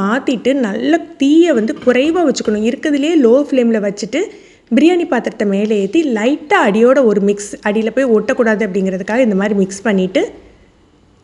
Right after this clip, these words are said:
மேல ஒரு ரெண்டுலேருந்து மூணு டேபிள் ஸ்பூன் நெய் விட்டுக்கலாம். மல்லி புதினாலாம் போட வேண்டியது இல்லைங்க, அதெல்லாம் முதல்ல போட்டது போதும். நெய்யும் நம்ம எடுத்து வச்சிருந்தோம் பாத்தீங்களா, அந்த கிரேவி தண்ணி,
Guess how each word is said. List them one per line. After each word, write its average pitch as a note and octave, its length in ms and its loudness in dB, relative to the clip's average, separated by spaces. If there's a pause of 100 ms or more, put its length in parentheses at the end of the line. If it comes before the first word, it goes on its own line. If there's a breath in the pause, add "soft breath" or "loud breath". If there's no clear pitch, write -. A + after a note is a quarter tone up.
(440)
மேல A#4 360 6
ஒரு C#4+ 160 6
ரெண்டுலேருந்து D4 480 2
மூணு C#4 220 2
டேபிள் A3+ 320 0
ஸ்பூன் D#4 220 0
நெய் G#3 160 2
விட்டுக்கலாம். A3 500 -2
மல்லி C4+ 280 4
புதினாலாம் B3 460 0
போட G#3+ 180 0
வேண்டியது G3+ 300 0
இல்லைங்க, G3+ 240 -2
அதெல்லாம் A3+ 320 0
முதல்ல G#3+ 240 0
போட்டது G#3 400 -2
போதும். A3 260 -4 (440 loud breath)
நெய்யும் E4+ 560 4
நம்ம A3 240 2
எடுத்து D4+ 220 0
வச்சிருந்தோம் B3 380 0
பாத்தீங்களா, A#3+ 320 0
அந்த A3 100 2
கிரேவி A#3 400 2
தண்ணி, G3 320 -2